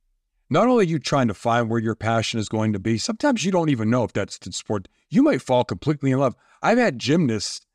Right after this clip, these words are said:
that completely fell in love with volleyball and walked away from gymnast, you know, being, being a gymnast. I've had that happen more than one time. I've had tennis players walk away and play another sport. And they were good. They were fantastic at that, at that sport.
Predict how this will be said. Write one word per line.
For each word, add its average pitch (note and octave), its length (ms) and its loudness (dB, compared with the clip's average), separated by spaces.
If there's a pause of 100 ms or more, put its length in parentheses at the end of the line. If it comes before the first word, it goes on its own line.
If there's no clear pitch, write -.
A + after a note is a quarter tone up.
(140)
that C#3 200 -2
completely B2 360 -2
fell C3 200 0
in A2+ 60 2
love A#2+ 140 2
with F#2+ 120 -2
volleyball F#2+ 640 2
and G2+ 120 0
walked G#2 240 0
away G2 160 0
from F2+ 180 -4
gymnast, F#2+ 540 0
you G2+ 100 0
know, G2 80 0
being, G2+ 320 0 (300)
being G#2+ 180 2
a G2 40 0
gymnast. G#2 580 -2 (480)
I've G#2+ 160 0
had A2+ 180 0
that A2 140 0
happen A#2 320 0
more A#2 200 2
than D3 140 -2
one F2 160 -8
time. D#2+ 300 -6 (500)
I've A#2+ 140 2
had C3 160 2
tennis E3 260 2
players G2+ 420 -2
walk G2+ 300 -2
away G#2 260 0
and G#2 120 -4
play A#2 140 0
another B2 240 0
sport. F3 360 -4 (920)
And C#3 120 2
they C#3+ 120 4
were D3+ 120 2
good. D3+ 420 0 (680)
They C#3+ 80 2
were E3+ 100 2
fantastic F#3 640 0
at C#3 140 -2
that, B2 120 -2
at A2+ 200 -2
that G#2+ 180 0
sport. F#2+ 340 -8